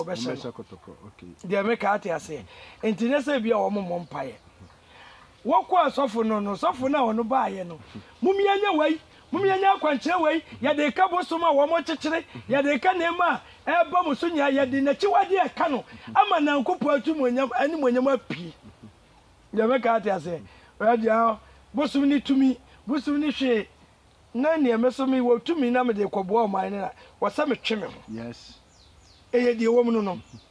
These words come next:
Speaker 1: Ara me tia me mmɔ mpaeɛ.
Speaker 2: Wobɔ.
Speaker 1: Sɛ me so ambɔ mpaeɛ sɛ, Awurade Nyankopɔn,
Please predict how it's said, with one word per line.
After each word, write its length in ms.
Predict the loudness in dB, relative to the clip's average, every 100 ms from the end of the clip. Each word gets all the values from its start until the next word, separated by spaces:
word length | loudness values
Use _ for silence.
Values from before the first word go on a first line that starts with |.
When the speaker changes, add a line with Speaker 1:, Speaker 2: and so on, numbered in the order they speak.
| _ -20 -20 -20 -6
Speaker 1:
Ara 300 | 0 2 2
me 140 | 2 0
tia 200 | 2 2
me 80 | 2
mmɔ 220 | 2 0
mpaeɛ. 240 | -2 -4 -8 -20 -18
Speaker 2:
Wobɔ. 220 | -14 -14 -14 -12 0
Speaker 1:
Sɛ 140 | 0
me 60 | 2
so 180 | 2
ambɔ 280 | 2 2 0
mpaeɛ 180 | 0 -2
sɛ, 240 | -2 -6 -8 -16 -20 -20 -20 -20 -20 -20 -6
Awurade 320 | -2 0 0
Nyankopɔn, 480 | 0 -2 -4 -6 -8